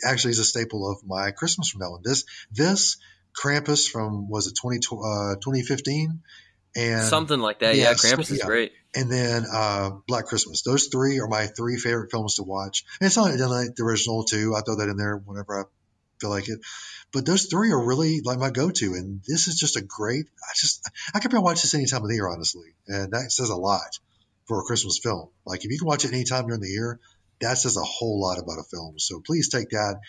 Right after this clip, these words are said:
Speaker 1: And, you know, people may have said, "Oh, this movie sucks." No, don't listen to those fuckers. They're fucking morons. Listen to me and, and your, your boy Kevy over there. Watch this film and enjoy it for everything that it is. So.
Speaker 2: Now,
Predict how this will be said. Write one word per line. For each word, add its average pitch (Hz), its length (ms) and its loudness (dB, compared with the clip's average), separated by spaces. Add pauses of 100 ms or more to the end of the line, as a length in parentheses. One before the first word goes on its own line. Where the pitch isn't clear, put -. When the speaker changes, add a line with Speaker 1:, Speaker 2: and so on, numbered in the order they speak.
(340)
Speaker 1:
And, 95 280 -6
you 101 60 -10
know, 101 220 -4
people 143 240 0
may 135 120 2
have 127 100 0
said, 123 140 0
"Oh, 127 120 2
this 123 100 2
movie 120 180 0
sucks." 120 420 0
No, 98 300 -2
don't 139 120 -2
listen 113 200 -2
to - 0 -
those 90 120 -4
fuckers. 92 360 -4
They're 101 100 -4
fucking 92 340 -10
morons. - 320 -20 (460)
Listen 143 340 4
to - 60 -4
me 104 240 0
and, 90 340 -6
and 98 140 -10
your, 95 180 -8
your 110 120 -4
boy 113 180 2
Kevy 101 400 0
over 92 80 -6
there. 90 280 -6 (420)
Watch 117 260 4
this 120 140 0
film 107 260 0
and 98 80 -2
enjoy 98 320 0
it 98 100 -2
for - 160 -10
everything 98 360 -6
that 90 80 -10
it 82 100 -12 (160)
is. - 240 -10
So. - 60 -20 (540)
Speaker 2:
Now, 131 340 2